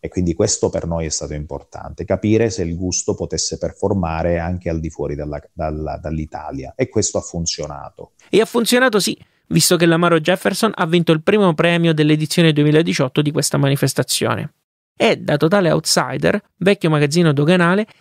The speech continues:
Speaker 2: si inserisce in una tradizione liquoristica nazionale che è riconosciuta a livello mondiale.
Speaker 1: Io definisco il popolo italiano, per quanto riguarda il comparto liquoristico, il numero uno al mondo, quindi siamo fo-, i più bravi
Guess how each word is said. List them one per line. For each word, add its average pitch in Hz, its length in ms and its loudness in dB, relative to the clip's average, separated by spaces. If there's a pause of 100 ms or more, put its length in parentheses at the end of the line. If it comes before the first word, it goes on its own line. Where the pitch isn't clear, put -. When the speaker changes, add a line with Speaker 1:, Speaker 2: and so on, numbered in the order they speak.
(140)
Speaker 2:
si 240 320 2
inserisce 226 680 2
in 226 160 4
una 165 160 4
tradizione 175 520 2
liquoristica 156 640 2
nazionale 151 680 0
che 240 120 0
è - 20 6
riconosciuta 240 600 0
a - 80 0
livello 156 340 4
mondiale. 151 580 0 (500)
Speaker 1:
Io 113 360 0
definisco 104 920 -2
il 104 200 -2
popolo 92 520 0
italiano, 87 680 -2
per 101 180 -8
quanto 85 220 -8
riguarda 90 340 -2
il 80 80 -6
comparto 87 480 -6
liquoristico, 87 720 -2
il 95 80 2
numero 92 400 -2
uno 73 200 -10
al 73 120 -12
mondo, 71 380 -12
quindi 82 280 -6
siamo 82 320 -6
fo-, - 260 -8
i 104 80 -8
più - 180 -6
bravi 104 680 -2